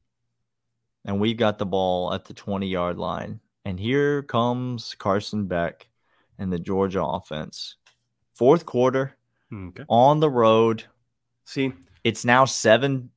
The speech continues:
Speaker 1: P M in Auburn. And people are just sauced, just hammered and screaming their heads off. It's a hundred decibels in there. And, um, I'm nervous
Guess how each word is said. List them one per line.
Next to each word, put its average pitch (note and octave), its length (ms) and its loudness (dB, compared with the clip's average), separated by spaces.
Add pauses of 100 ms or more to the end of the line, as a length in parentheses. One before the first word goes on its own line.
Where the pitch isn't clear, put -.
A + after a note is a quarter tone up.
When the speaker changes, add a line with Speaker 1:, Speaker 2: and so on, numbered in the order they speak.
(160)
Speaker 1:
P A#2+ 260 2
M B2+ 280 2 (800)
in A#2 140 0
Auburn. A#2+ 500 4 (1000)
And G#2 180 2
people A2+ 420 2
are G2 120 2
just - 680 -6
sauced, G#2 680 -2 (380)
just D#3+ 320 -2
hammered A2+ 800 -2
and F#2+ 300 -4
screaming G#2+ 640 -2
their F#2+ 160 -2
heads G2+ 320 -2
off. G2+ 260 0
It's - 100 -12
a G2 40 -2
hundred G2+ 360 -2
decibels G2 560 -4
in G2 60 -2
there. G2 300 -4 (1120)
And, G2 760 0 (300)
um, G2 520 -2 (360)
I'm D#3 380 0
nervous C3 680 -4